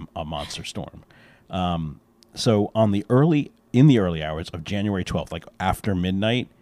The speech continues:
the two pressure fronts basically combined and caused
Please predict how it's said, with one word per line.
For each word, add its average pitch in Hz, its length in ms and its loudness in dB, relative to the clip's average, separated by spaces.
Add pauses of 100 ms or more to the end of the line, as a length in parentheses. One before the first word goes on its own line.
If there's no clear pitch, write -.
(400)
the 135 100 -6
two - 240 0
pressure 110 340 -4
fronts 92 480 -6
basically 92 640 -10
combined 87 800 -8 (400)
and 85 180 -10
caused 87 600 -4